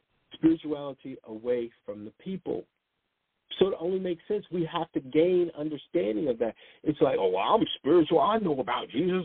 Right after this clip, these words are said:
I, I know about Paul and, and the apostle."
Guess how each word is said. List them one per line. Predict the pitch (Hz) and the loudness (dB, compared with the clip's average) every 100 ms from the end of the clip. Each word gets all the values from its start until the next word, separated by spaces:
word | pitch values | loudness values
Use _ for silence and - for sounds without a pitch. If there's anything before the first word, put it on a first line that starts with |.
| 139 | -4
I, | |
I | 190 170 190 | -6 -4 -2
know | 214 175 | 0 0
about | 127 156 _ _ _ _ _ _ - - 180 | 0 -6 _ _ _ _ _ _ -18 -2 4
Paul | 175 185 196 190 131 | 4 4 -2 -4 -4
and, | 110 _ _ | -8 _ _
and | 127 | -2
the | 131 | -2
apostle." | - 190 220 - | -2 -6 -6 -8